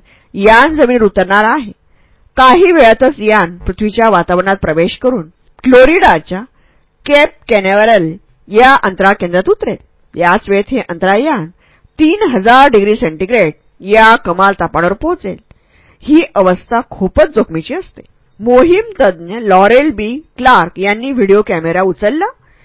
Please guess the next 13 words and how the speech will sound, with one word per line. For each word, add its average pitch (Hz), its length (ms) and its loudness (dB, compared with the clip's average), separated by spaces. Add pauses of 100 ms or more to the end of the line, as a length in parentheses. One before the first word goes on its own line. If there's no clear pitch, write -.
(260)
आणि 339 360 0 (120)
उडान 233 340 2
एकच्या 196 340 -4
आरपार 151 320 -4
सुरू 160 260 -10
केला. 302 240 -12 (520)
मोहीम 214 460 -2
तज्ञ 185 200 -6
कल्पना 190 420 -4
चावला 240 400 0 (500)
आणि 262 400 0 (500)
अंतराळयान 269 760 0
चालक 170 400 -4